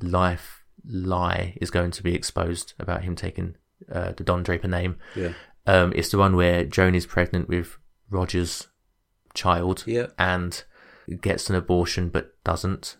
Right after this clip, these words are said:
Speaker 1: and keeps that a secret
Speaker 2: Oh,
Speaker 1: from him.
Speaker 2: yeah.
Speaker 1: Uh, yeah, and there's, there's a, there are a few instances of that episode, so it's quite a nice sort of neat, uh, song to end on that sort of encapsulates that as well.
Speaker 2: Yeah, yeah, yeah.
Speaker 1: And, and just,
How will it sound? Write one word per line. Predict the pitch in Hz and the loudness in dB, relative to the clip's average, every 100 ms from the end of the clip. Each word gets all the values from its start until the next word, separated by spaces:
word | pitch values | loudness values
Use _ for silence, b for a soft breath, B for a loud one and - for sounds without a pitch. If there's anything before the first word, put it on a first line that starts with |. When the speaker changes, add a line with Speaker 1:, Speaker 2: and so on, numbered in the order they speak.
| - | -8
Speaker 1:
and | 87 | -6
keeps | - - | -6 -6
that | - - | -8 -6
a | |
secret | - 90 - 92 - | -4 -4 -4 -6 -6
Speaker 2:
Oh, | 135 | -2
Speaker 1:
from | 113 90 | 0 2
him. | 92 90 - B | 0 -2 -8 B
Speaker 2:
yeah. | 107 104 98 _ - | -10 -10 -14 _ 2
Speaker 1:
Uh, | 107 | 6
yeah, | 104 | 6
and | 101 | 6
there's, | 101 101 98 | 4 6 4
there's | - 101 92 | 6 4 4
a, | 101 | 2
there | 104 | 2
are | 101 | 0
a | |
few | 110 104 | 2 0
instances | 101 - 92 87 | 0 -2 -2 -2
of | 87 | -2
that | - 87 | -4 -4
episode, | - - 87 | -4 -4 -2
so | 95 | -2
it's | - | 2
quite | 101 | 2
a | 92 | 4
nice | 90 90 85 | 2 2 2
sort | - - 95 | -2 -2 -2
of | 92 - - _ _ _ | -4 -8 -20 _ _ _
neat, | 87 87 - _ - - | -6 -6 -10 _ -20 -10
uh, | 87 87 90 | -6 -4 -6
song | - 87 82 | -4 -4 -4
to | - | -6
end | 82 87 | -4 -4
on | 85 85 85 _ - | -4 -6 -10 _ -10
that | 82 - | -8 -6
sort | - | -6
of | 90 | -6
encapsulates | - - - - - | -6 -6 -6 -8 -4
that | 90 - - | -4 -4 -8
as | 92 | -4
well. | 92 85 - b b b | -2 -2 -8 b b b
Speaker 2:
Yeah, | 131 143 | 0 2
yeah, | 143 | 0
yeah. | 127 123 120 _ _ _ - | -4 -8 -12 _ _ _ 6
Speaker 1:
And, | 127 | 6
and | - 131 | 8 8
just, | 156 156 - | 8 6 -4